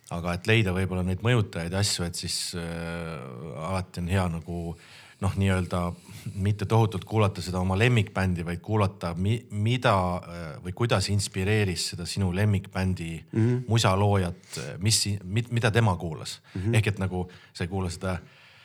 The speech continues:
Speaker 1: seda asja, m-, m-, m-, noh, mis sulle kõige esimesena meeldib, vaid lihtsalt referentsiks kuula ka seda, mida see, äh,
Speaker 2: Just, just.
Speaker 1: äh,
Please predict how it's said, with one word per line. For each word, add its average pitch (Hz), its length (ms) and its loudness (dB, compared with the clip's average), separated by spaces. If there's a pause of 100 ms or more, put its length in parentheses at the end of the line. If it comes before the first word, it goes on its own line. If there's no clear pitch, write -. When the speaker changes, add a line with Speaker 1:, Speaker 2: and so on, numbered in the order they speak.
(400)
Speaker 1:
seda 113 320 4
asja, 101 240 2
m-, 98 240 -4
m-, 98 80 -8 (720)
m-, 104 480 -6
noh, 101 180 0
mis 101 140 2
sulle 98 220 2
kõige 101 180 2
esimesena 110 380 4
meeldib, 101 240 2
vaid 92 160 -2
lihtsalt - 260 0
referentsiks 98 540 0
kuula 104 260 -2
ka 92 80 -6
seda, 107 320 -2
mida 101 240 -2
see, 107 160 -4 (220)
äh, 90 260 -8
Speaker 2:
Just, 98 320 0
just. 92 80 0
Speaker 1:
äh, 82 400 -12